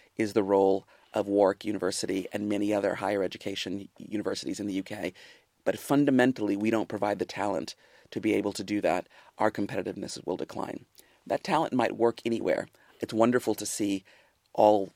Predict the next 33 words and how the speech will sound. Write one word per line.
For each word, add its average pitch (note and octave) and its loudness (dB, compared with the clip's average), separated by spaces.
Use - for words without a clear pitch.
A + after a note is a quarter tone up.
corners G2+ 2
of G#2+ -2
the G#2 -4
U G#2 0
K, G#2+ 0
but - 2
all A#2+ 0
corners A2+ -2
of G#2 -6
the A2 -2
globe A2 2
where G#2 0
you G#2 -2
find G#2 0
Warwick G2+ 2
University G2+ -2
graduates. F#2 -6
And G2 6
I A2+ 2
think A2 0
that G#2+ 4
competitive A#2+ 0
edge F#2 -2
in - -4
terms G#2 -2
of - -8
technical B2+ -2
skills, F#2 -4
particularly - -4
science, G#2+ -2
technology, G2+ 0
engineering, G2+ -2
mathematics, - -2